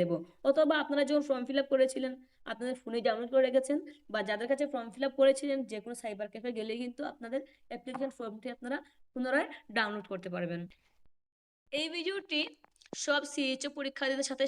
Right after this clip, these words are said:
শেয়ার করুন, যারা যারা ফর্ম ফিল আপ করেছিলেন, কারণ একটু ভুলের কারণে অনেকেরই কিন্তু পরীক্ষা নষ্ট হয়ে যেতে পারে। অনেকেই বুঝতে পারছে না অ্যাডমিট কার্ড নেই, কীভাবে পরীক্ষা দেব। আসল কথা, কোনো অ্যাডমিট কার্ডই দেওয়া হবে না, অ্যাপ্লিকেশন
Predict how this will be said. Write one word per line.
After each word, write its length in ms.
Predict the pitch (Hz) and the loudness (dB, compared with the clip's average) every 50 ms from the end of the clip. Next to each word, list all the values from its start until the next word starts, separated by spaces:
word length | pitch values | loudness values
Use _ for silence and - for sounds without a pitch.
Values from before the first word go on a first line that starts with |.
| 269 | 2
শেয়ার 200 | - 262 247 254 254 247 | 2 2 2 2 0 0
করুন, 180 | 233 233 247 285 339 392 - - 220 | -2 -2 -2 -2 -4 -6 -8 -6 -2
যারা 160 | 226 220 220 208 | 2 2 2 2
যারা 120 | 214 220 - | 0 -4 -2
ফর্ম 160 | - 202 190 190 | -4 -6 -6 -6
ফিল 120 | 190 226 233 226 | -4 -2 -2 -2
আপ 60 | - 240 | 0 0
করেছিলেন, 400 | 240 233 233 - 233 233 247 285 - - - - - - - - | -2 -2 -2 -4 -6 -4 -4 -6 -6 -10 -18 -20 -18 -8 -2 0
কারণ 220 | 226 226 233 277 339 - - - - - 262 | 2 2 2 0 -2 -4 -12 -12 -2 0 0
একটু 220 | 269 269 - - 320 294 247 | 0 0 -2 -6 -6 -2 2
ভুলের 220 | 285 294 285 285 294 | 4 4 4 4 4
কারণে 240 | 285 269 254 254 254 254 240 | -2 -4 -2 -2 -4 -4 -4
অনেকেরই 340 | 233 240 - 262 254 254 254 254 | -4 -2 -2 -2 -2 -2 -4 -4
কিন্তু 160 | 247 240 269 269 - | -6 -6 -8 -8 -8
পরীক্ষা 240 | 240 233 - - 240 226 220 | -10 -10 -10 -10 -12 -10 -10
নষ্ট 160 | 214 180 - - | -12 -10 -6 -4
হয়ে 120 | 247 240 | -4 -4
যেতে 140 | 233 233 247 226 | -2 -4 -2 -2
পারে। 120 | 240 240 262 - - - 277 | 0 0 0 -2 -4 -4 -2
অনেকেই 280 | 254 254 247 277 294 247 277 | -2 0 2 2 2 2 0
বুঝতে 180 | 262 - 285 269 | -4 -2 -4 -2
পারছে 200 | 247 277 269 269 262 262 | 0 0 0 0 -2 -6
না 40 | 262 - | -4 -6
অ্যাডমিট 300 | - 233 240 240 240 240 - | -6 -6 -4 -4 -4 0 0
কার্ড 140 | 262 254 247 254 | 0 0 0 -2
নেই, 80 | 262 285 - - _ _ _ - - - | -2 -4 -4 -8 _ _ _ -18 -8 -2
কীভাবে 260 | - 262 269 262 269 269 277 | 2 4 4 4 4 2 0
পরীক্ষা 300 | 262 269 262 - - 262 233 | -2 -2 -2 -4 -6 -4 -4
দেব। 120 | 247 240 233 285 330 320 - - - - - - 233 | -2 -2 -2 -4 -4 -6 -12 -18 -12 -4 0 0 0
আসল 180 | - - 285 285 302 | 2 0 -2 0 -2
কথা, 140 | 294 285 294 294 | -2 -2 -2 -2
কোনো 100 | 294 285 285 | 2 2 4
অ্যাডমিট 220 | 269 262 233 254 247 | 2 2 0 -2 0
কার্ডই 200 | 277 277 285 262 240 | 2 2 2 4 2
দেওয়া 140 | 262 262 254 262 | 2 0 2 0
হবে 180 | 262 233 254 262 269 | 0 0 0 0 0
না, 60 | 285 269 - - | -2 -4 -6 -10
অ্যাপ্লিকেশন 500 | 240 233 _ 262 262 262 254 262 262 269 | -10 -10 _ -6 -4 -4 -2 -2 -4 -4